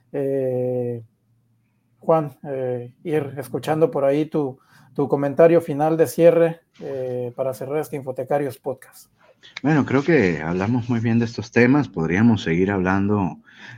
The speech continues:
Speaker 2: eh, toda la tarde o varios programas incluso, pero bueno, hay que cerrar en algún momento. Ahí también para, para picar la curiosidad de la audiencia, nuestra querida audiencia que tan amablemente nos escucha.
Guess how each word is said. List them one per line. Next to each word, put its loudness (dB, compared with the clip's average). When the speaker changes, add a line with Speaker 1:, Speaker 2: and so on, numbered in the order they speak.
Speaker 2:
eh, -12
toda 4
la 2
tarde 2
o -2
varios 0
programas 0
incluso, -2
pero -10
bueno, -2
hay -6
que -8
cerrar -6
en 2
algún -2
momento. 6
Ahí 0
también 0
para, -10
para -18
picar -6
la 0
curiosidad -2
de 2
la -4
audiencia, 0
nuestra -6
querida 0
audiencia 0
que -12
tan -2
amablemente 0
nos 0
escucha. 6